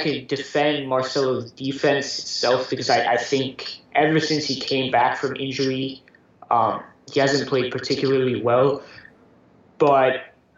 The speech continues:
to blame both goals solely on him, I think is, is quite suspect. I mean, it ignores the multitude of errors that came before. Um, and to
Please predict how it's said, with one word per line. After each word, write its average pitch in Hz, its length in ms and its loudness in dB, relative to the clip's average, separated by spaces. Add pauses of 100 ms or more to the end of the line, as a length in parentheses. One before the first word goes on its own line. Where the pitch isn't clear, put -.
(320)
to 156 260 -2
blame 151 500 2
both 147 340 2
goals 131 320 2
solely 131 300 4
on 110 200 0
him, 120 300 -2
I 117 80 2
think 123 200 -2
is, - 140 -6
is 123 160 0
quite 117 300 2
suspect. 117 460 -2
I 117 120 2
mean, 135 160 2
it 131 80 4
ignores 135 760 2
the 123 140 0
multitude 131 800 0
of 127 140 0
errors 123 400 2
that 120 180 0
came 123 300 -2
before. 143 640 0 (640)
Um, 107 460 2 (1120)
and 143 460 0 (120)
to 147 300 0